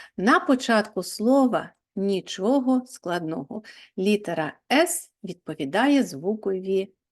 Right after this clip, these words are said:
«с». Sun, seven, singer, series. Також всередині може бути «s». Ask.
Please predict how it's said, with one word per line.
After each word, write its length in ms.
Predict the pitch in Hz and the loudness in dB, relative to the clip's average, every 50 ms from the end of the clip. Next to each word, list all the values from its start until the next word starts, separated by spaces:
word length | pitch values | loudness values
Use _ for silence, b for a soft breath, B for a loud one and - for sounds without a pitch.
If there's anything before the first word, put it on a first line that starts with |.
| _ _ _ _ | _ _ _ _
«с». 440 | - - - - - 185 165 131 - - - - _ _ _ _ _ _ _ _ _ _ _ _ _ - | -2 0 0 0 2 0 0 -2 -2 -8 -20 -20 _ _ _ _ _ _ _ _ _ _ _ _ _ -8
Sun, 640 | - - - - 226 214 220 240 262 269 285 285 294 285 - _ _ _ | -6 -6 -2 2 2 4 4 6 6 6 6 6 4 2 -2 _ _ _
seven, 920 | - - - - - - 208 208 220 214 202 214 226 233 233 233 240 240 247 247 - _ _ | -12 -10 -10 -6 -2 2 4 4 4 4 2 2 0 2 2 0 0 -2 -4 -6 -10 _ _
singer, 880 | - - - - - - 214 214 214 214 214 208 208 208 208 208 208 214 208 _ _ _ _ _ _ _ _ _ | -12 -8 -6 -4 -4 -2 -2 -2 0 -2 -2 -2 -2 -2 -4 -4 -4 -8 -10 _ _ _ _ _ _ _ _ _
series. 800 | - - - - 226 220 180 160 - - - - - - - _ _ _ _ _ _ _ _ _ _ _ _ _ _ _ _ _ _ _ _ _ _ _ _ _ | -14 -12 -6 -2 -2 -2 -2 -2 -4 -10 -14 -16 -16 -18 -18 _ _ _ _ _ _ _ _ _ _ _ _ _ _ _ _ _ _ _ _ _ _ _ _ _
Також 300 | - 196 190 - 302 349 | -4 -4 -2 0 -2 -2
всередині 720 | 349 - - 262 240 233 208 180 170 143 160 160 156 - - _ _ _ - | -2 0 0 0 2 2 2 0 -2 -6 -10 -12 -14 -18 -20 _ _ _ -10
може 280 | 160 170 202 208 214 | -8 -6 -4 -2 -2
бути 520 | 185 175 185 180 175 180 - 175 170 170 - _ _ _ - | -2 -2 -4 -6 -6 -6 -6 -8 -8 -8 -12 _ _ _ -10
«s». 460 | 214 165 139 - - - - - - _ _ _ _ _ _ _ _ _ _ _ _ _ _ _ - | -8 -8 -6 -6 -8 -8 -8 -10 -12 _ _ _ _ _ _ _ _ _ _ _ _ _ _ _ -4
Ask. 800 | 190 165 143 - - - - - - - - - - - - | -2 -2 -2 -4 -4 -6 -4 -4 -4 -6 -8 -12 -20 -20 -20